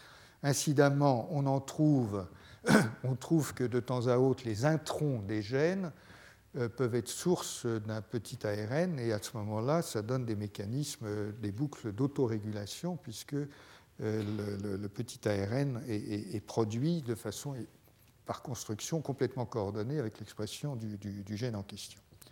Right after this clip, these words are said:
Bref, on a des, ces petits A R N, <clears throat> on, le, on les cherche, on les trouve, et on en trouve de plus en plus. Et donc, comme je vous l'ai indiqué,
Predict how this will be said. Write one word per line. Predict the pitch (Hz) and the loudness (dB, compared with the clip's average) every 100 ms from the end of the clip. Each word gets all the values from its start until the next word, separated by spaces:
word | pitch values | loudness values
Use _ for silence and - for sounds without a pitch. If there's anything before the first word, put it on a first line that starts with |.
| - - - - - - - - - - | -20 -20 -18 -18 -18 -18 -18 -20 -12 10
Bref, | 160 170 - - - - | 12 12 10 -2 -10 -6
on | 202 160 | 4 8
a | 170 | 10
des, | 139 151 | 10 8
ces | - 143 | 8 4
petits | 151 139 135 127 | 4 4 4 6
A | |
R | 113 120 | 6 4
N, | 113 131 - - | 2 -4 2 8
<clears throat> | 233 151 113 - | 8 8 2 -2
on, | 151 | 0
le, | 123 113 | 0 0
on | 113 | 2
les | 120 | 2
cherche, | 113 - 123 - - | 4 4 2 0 -6
on | |
les | 110 107 | -4 -4
trouve, | - 180 196 | 2 2 4
et | 117 | 0
on | 110 | -2
en | 110 | -2
trouve | - 131 | -2 -2
de | 110 | -2
plus | - 104 | -4 -6
en | 104 | -6
plus. | 98 165 185 - - _ _ _ _ _ _ _ - - - | -2 -2 -2 -4 -16 _ _ _ _ _ _ _ -20 -20 -4
Et | 143 | 0
donc, | 120 143 143 | 2 4 4
comme | 143 123 | 2 2
je | 113 | 2
vous | 107 107 | 0 -2
l'ai | 101 | -4
indiqué, | 98 101 - 143 175 | -4 -8 -2 0 2